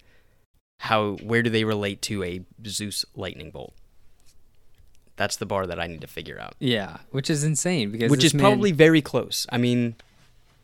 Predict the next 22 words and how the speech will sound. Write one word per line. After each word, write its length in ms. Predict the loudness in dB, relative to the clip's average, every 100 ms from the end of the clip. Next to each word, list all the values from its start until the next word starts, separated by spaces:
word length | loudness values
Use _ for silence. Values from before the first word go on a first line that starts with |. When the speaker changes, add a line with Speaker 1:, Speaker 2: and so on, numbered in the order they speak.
| _
Speaker 1:
probably, 580 | -4 0 0 -4 -10 -16 _ -16 2
but 260 | 2 2 -2 -20 -20 -20 -20 -20 -20 _
maybe 360 | 0 2 2 2
not 340 | 2 0 -4 -12 _ -20 -20 _ _ -14
exactly. 680 | -8 0 0 0 -2 -4 -6 -8
Um, 440 | -6 -6 -6 -10 -8
on 300 | -4 -2 -2
the 240 | -2 -4 -4
reverse 460 | -4 -4 -2 -2 -2
side, 380 | -4 -4 -6 -6
Shazam 760 | -2 0 2 2 2 2 -2 -4
technically 680 | -6 -2 -2 -2 0 0
has 560 | 0 0 2 0 0 0
the 140 | 0
same 520 | 0 -2 -2 -2 -2 0
lightning 640 | -2 -2 -2 -2 -2 -6 -12 -20 -20 -20 _ _ _ _ _ _ -10
powers. 800 | -4 -4 -4 -8 -10 -8 -4 0
Speaker 2:
That 220 | 0 0
Zeus 380 | -2 -2 -2 -8
does. 600 | -4 -2 -2 -6 -10 -12 -16
Speaker 1:
Yes. 600 | -8 -4 -4 -4 -6 -6
Speaker 2:
And 360 | -4 -2 -2